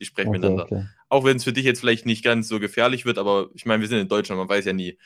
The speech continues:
Speaker 1: Man kann für jede
Speaker 2: Mhm.
Speaker 1: Scheiße verknackt werden. So.
Speaker 2: Okay.
Speaker 1: Also, Fakt ist, ähm, junge Leute, die mit Fakt ist anfangen,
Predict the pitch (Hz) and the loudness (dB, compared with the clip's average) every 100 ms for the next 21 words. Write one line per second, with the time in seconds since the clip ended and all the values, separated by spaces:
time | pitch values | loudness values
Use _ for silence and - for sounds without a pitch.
0 | _ _ 104 110 104 107 104 101 98 - | _ _ -8 -6 -2 2 4 4 0 -2
1 | - 95 92 92 80 78 - 82 76 _ | -14 -12 -10 -8 -8 -10 -10 -10 -10 _
2 | _ _ _ _ _ _ - 101 101 95 | _ _ _ _ _ _ 0 2 2 -2
3 | 87 90 - _ _ _ _ _ _ _ | -2 -4 -20 _ _ _ _ _ _ _
4 | _ _ - - - 165 - 170 214 - | _ _ -18 -4 0 0 0 -2 -2 -16
5 | _ _ _ - 117 120 127 127 127 123 | _ _ _ -6 0 2 2 0 0 0
6 | 120 - _ 120 135 127 110 127 131 110 | 0 -2 _ -4 0 2 4 4 2 -4
7 | 110 110 110 - 135 - 127 107 110 107 | -4 0 -2 0 -2 0 -2 -4 0 0
8 | 113 | 0